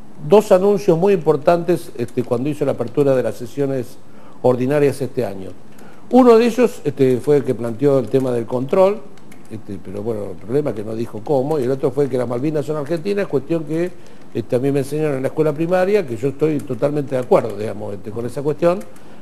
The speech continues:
pero, digamos, nunca dijo ni media palabra respecto a cómo íbamos a modificar, este, la situación, el statu quo que tenemos. Pero más allá de ello, este, digo, hay una, todo un trabajo que empezó con un trabajo interministerial,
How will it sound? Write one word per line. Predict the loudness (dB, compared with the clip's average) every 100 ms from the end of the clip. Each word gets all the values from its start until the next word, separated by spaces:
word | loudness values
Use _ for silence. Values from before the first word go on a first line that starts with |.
| 0
pero, | 4 6 4
digamos, | 2 0 0
nunca | 2 2
dijo | 2 0
ni | 0 0
media | 2 0
palabra | 0 0 2 2
respecto | 0 0 0 0 -2
a | -2 -6
cómo | 0 2 2
íbamos | 0 0 -2 -4
a | -4
modificar, | -4 -4 -4 -2 -2
este, | -4
la | -10
situación, | -8 -6 -6 -4 -2 -2 -4
el | -6 -2
statu | 0 0 -2
quo | 2 2 2
que | -2
tenemos. | -6 -6 -6 -8 -12 -14 -14 -12 -12 -12 -12 -12 -12 -12 -12 -12 -2
Pero | 2 8
más | 8 8
allá | 6
de | 8 6
ello, | 6 4 4
este, | 2 2 2
digo, | 4 6 6 2 2
hay | 4 6
una, | 6 4 2
todo | 4 4
un |
trabajo | 6 8 10 8 8 2
que | 4 4 4 2
empezó | -2 0 -2 6 6 6
con | 2
un | -2 0
trabajo | 2 2 2
interministerial, | -2 -2 -4 -4 -4 -2 4 6 6 2